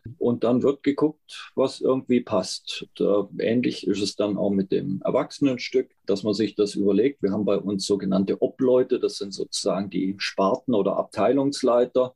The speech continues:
und die überlegen sich dann was und wenn das eben ein Regisseur ist, der von außen kommt, dann spricht man mit denen und guckt mal, was hat der schon inszeniert, was kann er also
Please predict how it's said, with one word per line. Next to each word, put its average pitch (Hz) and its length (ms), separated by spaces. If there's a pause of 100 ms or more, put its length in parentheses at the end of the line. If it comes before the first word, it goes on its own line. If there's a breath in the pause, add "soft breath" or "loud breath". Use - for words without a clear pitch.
und 104 240 (100)
die 123 180
überlegen 123 480
sich 123 220
dann 120 340
was 117 340
und 104 260
wenn 104 160
das 104 180
eben 104 300
ein 98 240
Regisseur 104 640
ist, - 320
der 95 100
von 98 220
außen 123 340
kommt, 127 400
dann 117 160
spricht 135 380
man 131 140
mit 131 160
denen 120 360
und 104 400
guckt 147 240
mal, 123 180
was 107 200
hat - 180
der 107 140
schon 110 240
inszeniert, 113 720
was 110 160
kann 131 200
er 143 140
also 135 440